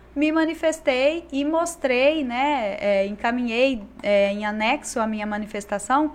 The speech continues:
os exemplos do Rio de Janeiro e do Mato Grosso do Sul, onde a mulher, ela pode não só, um disco denúncia vai ser só pra ela relatar a violência que ela sofreu, mas isso não vai ajudar ela de fato.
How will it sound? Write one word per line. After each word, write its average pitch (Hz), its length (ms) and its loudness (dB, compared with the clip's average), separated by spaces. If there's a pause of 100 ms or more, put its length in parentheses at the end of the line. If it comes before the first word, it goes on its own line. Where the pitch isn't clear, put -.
(340)
os 302 160 -2
exemplos 349 560 0
do 302 100 -2
Rio 302 180 -2
de 277 60 -4
Janeiro 311 380 4
e 302 40 -4
do 330 60 -4
Mato 330 240 0
Grosso 330 300 -4
do 359 100 -6
Sul, 349 320 -4 (300)
onde 285 200 2
a 311 60 4
mulher, 294 460 2
ela 247 180 0
pode 226 460 0
não 381 320 0
só, 254 580 4 (240)
um 220 40 -4
disco 254 280 -4
denúncia 285 320 4
vai 302 140 4
ser 302 140 2
só 320 200 2
pra 370 160 4
ela 381 160 6
relatar 392 540 4
a 277 60 2
violência 262 460 -2
que - 60 -6
ela 254 160 -2
sofreu, 285 500 -2 (300)
mas 330 160 2
isso 370 180 -4
não 415 120 -6
vai 453 240 8
ajudar 320 320 2
ela 285 240 4
de 262 180 0
fato. 208 540 4